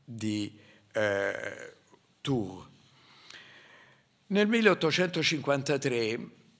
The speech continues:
eh, già da tempo Tocqueville soffre, eh, di tubercolosi e i medici gli consigliano di abbandonare, eh,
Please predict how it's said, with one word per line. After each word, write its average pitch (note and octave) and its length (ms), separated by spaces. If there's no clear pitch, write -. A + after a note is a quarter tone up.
eh, A2 400
già C3 240
da B2 160
tempo C3+ 460
Tocqueville A2+ 760
soffre, G2+ 880
eh, F#2+ 540
di A2 160
tubercolosi G2 1200
e F3 120
i A3 40
medici A2+ 580
gli A#2 200
consigliano D3 840
di C#3 220
abbandonare, D3 1000
eh, G2 400